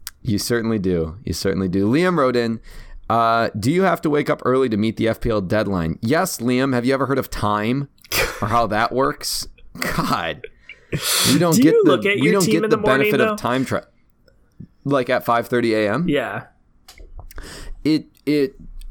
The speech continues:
Speaker 1: often depends on the situation. So, uh, normally I try to make the transfers that I wanna make the night before.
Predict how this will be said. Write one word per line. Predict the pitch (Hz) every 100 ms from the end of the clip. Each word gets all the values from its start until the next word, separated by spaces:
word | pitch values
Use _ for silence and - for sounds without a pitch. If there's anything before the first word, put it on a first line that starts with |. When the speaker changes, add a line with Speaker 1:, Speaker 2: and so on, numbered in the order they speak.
| -
Speaker 1:
often | 117 127 - 160
depends | 156 - - 104 104 113 123 123 -
on | 104 95
the | 95
situation. | 104 - 92 90 85 82 - -
So, | - - 104 98 98 95 - - - _ _ -
uh, | 104 101 98 95 95 92 - _ _
normally | 58 - 131 147 180 175 135 117
I | 110
try | - 107
to | 104
make | 92 90 90
the | -
transfers | - 85 87 - 95 95 90 - -
that | 101
I | 90
wanna | 87 98 95
make | 85 90 -
the |
night | 90 85 -
before. | - - 78 80 98 117